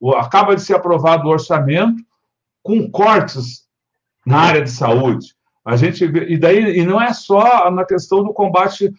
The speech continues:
à covid, né? A, a gente viu, ó, manchetes de hoje, nos jornais de hoje, ah, falam que o Ministério deixou cinquenta mil pessoas sem remédios para doen-, o Ministério da Saúde, né?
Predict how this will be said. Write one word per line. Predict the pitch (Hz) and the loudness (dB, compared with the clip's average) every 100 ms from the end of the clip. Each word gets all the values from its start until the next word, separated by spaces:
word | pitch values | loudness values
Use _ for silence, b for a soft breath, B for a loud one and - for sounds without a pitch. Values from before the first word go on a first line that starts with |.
| b b | b b
à | 170 | -4
covid, | - 175 120 170 180 117 104 | 0 0 0 -2 -2 -6 -6
né? | 156 | -4
A, | 175 139 117 113 113 110 - _ - | -2 -2 -4 -4 -4 -4 -10 _ -4
a | 120 | -2
gente | - 165 | -2 -2
viu, | 165 135 | 0 2
ó, | 113 | 0
manchetes | 120 123 165 - 196 214 185 | 0 0 0 -2 -2 -2 -4
de | 147 | -2
hoje, | 147 165 180 127 104 - _ _ _ | 0 2 2 0 -6 -14 _ _ _
nos | 107 | -10
jornais | 120 151 143 156 131 | -6 -4 -2 -2 0
de | 127 | 0
hoje, | 151 165 135 104 - _ _ 120 | 2 2 0 -6 -14 _ _ -4
ah, | 117 113 - | -2 -2 0
falam | 160 151 | 0 0
que | 147 120 - b b | -2 -4 -6 b b
o | 120 123 120 | -2 -2 0
Ministério | 151 175 160 - 175 208 202 | 0 0 -2 -2 0 2 2
deixou | 175 165 - 185 202 196 | 0 -2 0 2 4 2
cinquenta | - 175 165 214 226 | -2 -4 0 0 0
mil | 196 190 | -2 0
pessoas | 160 135 - 180 208 202 - _ _ | -2 -4 0 2 4 0 -6 _ _
sem | - 185 214 | -2 0 2
remédios | 185 175 151 165 196 190 - | 0 0 0 0 0 -2 -4
para | 180 180 | 0 0
doen-, | 156 160 170 | 2 0 0
o | 135 | 0
Ministério | 147 156 170 185 | -2 0 -2 -2
da | |
Saúde, | 185 147 143 165 87 95 | -2 0 2 0 -2 -8
né? | 120 | -10